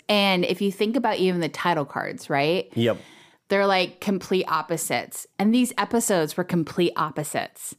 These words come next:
Speaker 2: Yeah.
Speaker 1: You left feeling ugly for the first one, and then you left feeling hopeful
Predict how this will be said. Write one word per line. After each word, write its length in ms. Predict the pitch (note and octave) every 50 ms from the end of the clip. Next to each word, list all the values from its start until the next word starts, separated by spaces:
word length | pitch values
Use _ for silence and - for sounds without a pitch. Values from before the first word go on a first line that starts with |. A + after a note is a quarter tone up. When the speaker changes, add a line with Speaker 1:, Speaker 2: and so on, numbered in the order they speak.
| _ _ - _ _ -
Speaker 2:
Yeah. 360 | - A2 A2 G#2 G2+ F#2+ F2+ - - -
Speaker 1:
You 180 | F3+ F#3+ G3
left 240 | G3 G3+ F#3+ G#3 -
feeling 340 | - - A3+ G3+ F#3 F3+ F3
ugly 640 | - E3+ E3+ F3+ G3+ E3+ C3+ C3+ D#3+ F3+ G#3+ G3 - - - - _ _ _ _ _ -
for 120 | - F#3
the 120 | F3+ F3+
first 360 | F3+ - F3+ F#3 F#3 - - -
one, 440 | D#3+ C#3+ C#3 C#3 D3 E3+ F3+ F3+ - -
and 100 | F#3 F#3+
then 100 | G3 G3+
you 120 | G3 F#3 F3+
left 320 | E3 E3 D#3+ F3 - -
feeling 300 | - - F#3 D#3+ D3+ C#3+
hopeful 760 | D3 - - F3+ E3+ - - - - D3+ C3+ G2+ - F3 -